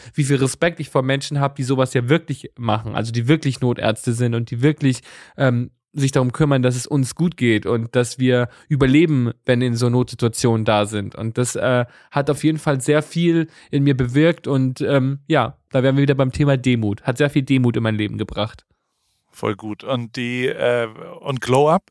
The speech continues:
Speaker 2: das ist der zweite Punkt, den ich noch, also es gibt, du hast eine eigene Show jetzt bei Z D F Neo?
Speaker 1: Genau, äh, die kommt, äh, äh, diesen Herbst, äh, Glow Up, äh, heißt sie. Und das kennt vielleicht, ähm,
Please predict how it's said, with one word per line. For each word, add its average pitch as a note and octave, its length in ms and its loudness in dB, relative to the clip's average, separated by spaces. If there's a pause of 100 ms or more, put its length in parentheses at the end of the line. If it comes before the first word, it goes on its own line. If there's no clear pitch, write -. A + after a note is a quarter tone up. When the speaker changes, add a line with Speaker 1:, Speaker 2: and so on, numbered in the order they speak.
Speaker 2:
das C3 160 -10
ist - 60 -8
der A#2+ 100 -10
zweite B2+ 240 -6
Punkt, D#3 240 -10
den D3+ 120 -8
ich D3 60 -8
noch, D3+ 180 -6
also B2+ 240 -6
es A#2+ 120 -4
gibt, C#3+ 160 -8 (140)
du B2 80 -10
hast A#2+ 120 -6
eine C#3 80 -6
eigene A2+ 160 -8
Show A#2 220 -6
jetzt F#3+ 240 -8
bei C#3 80 -10
Z C3+ 180 -10
D C3 40 -6
F A2+ 80 -10
Neo? D3+ 280 -6 (640)
Speaker 1:
Genau, B2+ 440 4
äh, B2+ 220 0
die B2+ 100 -2
kommt, D3 400 0
äh, B2 520 2
äh, A2+ 40 0
diesen A#2+ 240 -2
Herbst, A#2 600 -2
äh, A#2 300 0
Glow A2+ 300 0
Up, - 220 -2
äh, C3 320 0
heißt C3+ 260 0
sie. E3+ 100 0
Und C#3 160 -2
das - 140 -4
kennt C3 220 0
vielleicht, A#2+ 380 -2
ähm, A2+ 360 -2